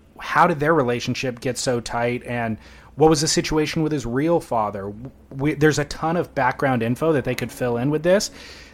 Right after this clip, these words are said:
The other reason I think it's amazing is he doesn't do free surf edits. We come from an era where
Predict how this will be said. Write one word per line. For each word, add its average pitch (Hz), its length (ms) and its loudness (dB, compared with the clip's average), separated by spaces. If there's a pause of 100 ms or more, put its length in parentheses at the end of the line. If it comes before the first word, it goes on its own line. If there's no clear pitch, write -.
The 147 100 6
other 202 160 10
reason 135 240 4
I 120 80 2
think 131 240 -2
it's 123 120 -4
amazing 120 520 2
is 127 480 0 (1040)
he - 120 -2
doesn't 185 260 4
do 208 100 4
free 240 240 4
surf 127 280 2
edits. 90 380 -10 (240)
We 196 160 6
come 196 280 6
from 180 320 6
an 147 160 2
era 135 480 6
where 117 400 2